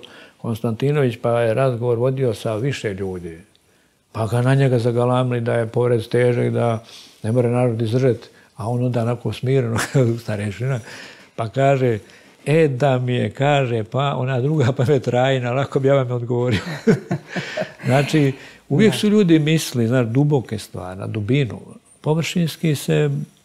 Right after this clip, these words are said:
Speaker 1: časkom pređe, to ne, ali dubina duše, dubina srca se ispituje vremenom i životom i na kraju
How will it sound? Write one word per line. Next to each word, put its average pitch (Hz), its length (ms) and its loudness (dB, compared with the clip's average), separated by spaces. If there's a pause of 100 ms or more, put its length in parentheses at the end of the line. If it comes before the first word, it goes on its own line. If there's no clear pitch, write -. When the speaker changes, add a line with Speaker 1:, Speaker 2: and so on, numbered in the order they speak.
(180)
Speaker 1:
časkom 123 380 0
pređe, 92 420 -8
to - 200 -10
ne, - 120 -10
ali 107 160 -8
dubina 147 440 0
duše, 131 440 0
dubina 110 400 -4
srca 131 380 -8
se 117 160 -6
ispituje 127 640 -2
vremenom 123 640 -4
i 107 120 -10
životom 139 720 -4
i 143 80 -2
na 120 120 -2
kraju 151 420 0